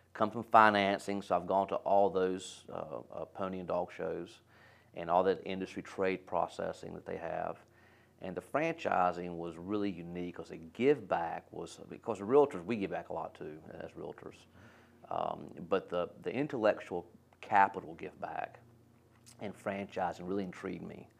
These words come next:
So two feet in I went, and fast forward,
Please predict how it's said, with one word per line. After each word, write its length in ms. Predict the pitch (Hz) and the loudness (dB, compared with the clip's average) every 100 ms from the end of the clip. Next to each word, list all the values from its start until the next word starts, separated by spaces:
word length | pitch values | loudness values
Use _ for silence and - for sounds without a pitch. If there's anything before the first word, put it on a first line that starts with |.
| - - - - _ | -20 -20 -20 -20 _
So 360 | - 95 95 - | -2 0 0 -4
two 160 | - 131 | -2 0
feet 240 | 123 117 | 2 0
in 180 | - 113 | 0 2
I 100 | 107 | 4
went, 400 | 104 98 92 98 - - | 4 2 0 -4 -8 -14
and 280 | - 92 90 | -8 -8 0
fast 340 | - 110 - | 6 6 6
forward, 380 | - 98 95 85 | 0 4 4 2